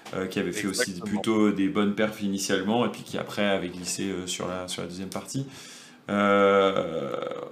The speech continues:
Speaker 1: je sais pas si vraiment ils feront le poids, mais je me dis qu'en B O un, il y a plus de chances que ça joue clean, enfin, que ça joue plus clean côté B D S et Fnatic que côté S K, quoi. Sur la deuxième, euh,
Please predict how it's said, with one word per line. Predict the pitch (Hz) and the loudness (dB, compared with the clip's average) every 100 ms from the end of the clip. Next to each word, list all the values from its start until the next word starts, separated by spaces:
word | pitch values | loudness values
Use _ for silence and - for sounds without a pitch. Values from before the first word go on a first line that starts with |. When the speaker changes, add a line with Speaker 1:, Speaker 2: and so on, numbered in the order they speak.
| - | -4
Speaker 1:
je | - 117 | 0 4
sais | 139 | 6
pas | 131 160 165 | 12 12 12
si | 160 - | 10 4
vraiment | 113 117 123 143 | 6 10 10 10
ils | 131 | 6
feront | - 117 | 4 2
le | 110 | 0
poids, | 117 131 147 147 - - | 8 10 10 8 -2 -4
mais | 107 110 | 2 2
je | 98 | 4
me | 110 | 2
dis | 117 | 2
qu'en | 127 110 | 2 4
B | 104 117 | 8 10
O | 117 | 10
un, | 127 147 151 - - - - - - - | 8 6 2 -10 -20 -20 -12 -8 -6 -4
il | 113 | 2
y | |
a | 113 | 2
plus | - 135 156 | 2 0 4
de | 139 | 6
chances | 139 147 147 - | 6 4 2 2
que | 123 | 4
ça | 113 117 | 6 6
joue | 110 110 | 4 2
clean, | - 131 131 131 - | -4 -2 -2 -2 -4
enfin, | - 117 | 2 2
que | 104 | 4
ça | 120 | 2
joue | 110 110 | 2 -2
plus | - 131 | -4 -4
clean | 139 151 | 0 0
côté | 143 135 123 | 2 2 4
B | 113 | 6
D | 117 117 | 8 6
S | 117 | 4
et | |
Fnatic | 117 117 107 127 - | 0 -2 -2 -6 -4
que | - 107 101 | 2 2 2
côté | 104 104 98 | -2 -4 -6
S | - | -4
K, | 101 | -6
quoi. | 104 104 - - - | -6 -10 -12 -20 -6
Sur | - 107 | 2 4
la | 95 | 4
deuxième, | 98 101 104 98 | 2 0 -2 0
euh, | 95 | -2